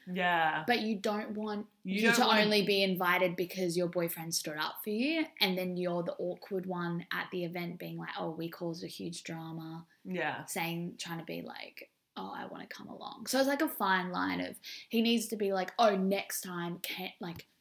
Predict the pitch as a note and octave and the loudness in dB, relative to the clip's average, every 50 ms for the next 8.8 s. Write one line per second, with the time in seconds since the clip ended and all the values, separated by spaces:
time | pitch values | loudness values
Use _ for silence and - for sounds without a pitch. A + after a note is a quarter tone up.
0 | _ _ _ _ G3+ F#3+ F#3+ F#3 F#3 F#3 F#3 F#3 F#3+ F#3 F3 E3+ E3+ E3 E3 E3 | _ _ _ _ -2 0 2 2 2 0 -2 -4 -6 -6 -6 -6 -6 -4 -6 -6
1 | D#3+ E3 F3+ F3 - D#3 D#3+ E3+ E3 - - F#2 F#2 F#2 F2+ - - - - - | -6 -6 -6 -6 -6 -6 -6 -8 -8 -8 -6 -6 -6 -6 -6 -8 -10 -12 -12 -10
2 | G#2+ C#2+ A#1 - - - F3 F3+ E3+ D#3+ C3 A#2+ C#3+ D#3 - _ _ _ F#3 F3 | -10 -10 -10 -10 -6 -4 -2 0 0 -2 -2 -4 -8 -10 -14 _ _ _ -2 -2
3 | E3+ E3 E3 E3 - - - _ _ G#3+ A3 A3 - E3 G3 F#3+ F#3+ - F#3+ F3+ | -2 -2 -4 -6 -8 -10 -16 _ _ 4 4 4 4 4 0 0 -2 -4 -4 -4
4 | F3+ F3+ F3 F3 - F#3 F3 F#3 E3+ E3 E3 E3 E3 D#3+ - - - _ _ _ | -4 -6 -6 -6 -6 -6 -6 -4 -4 -4 -4 -2 -2 -4 -4 -6 -12 _ _ _
5 | _ _ - - E3 D3+ - - - - - _ _ _ _ _ _ _ _ _ | _ _ -10 -10 -10 -8 -12 -12 -12 -14 -18 _ _ _ _ _ _ _ _ _
6 | _ _ _ _ _ - F#3+ E3+ - - _ _ _ _ - F3+ F3 F3 - E3+ | _ _ _ _ _ -2 -2 -2 -4 -10 _ _ _ _ -8 -8 -8 -8 -8 -10
7 | E3+ D#3+ - F3+ E3+ - - G3+ E3+ E3 E3+ F3 - - - - - - - - | -10 -8 -6 -8 -6 -6 -6 -6 -6 -6 -6 -8 -8 -10 -12 -14 -10 -10 -10 -10
8 | G3+ F#3 E3+ - - F3+ - - - - - - - - - | -8 -8 -8 -6 -6 -6 -8 -8 -10 -10 -8 -6 -6 -6 -8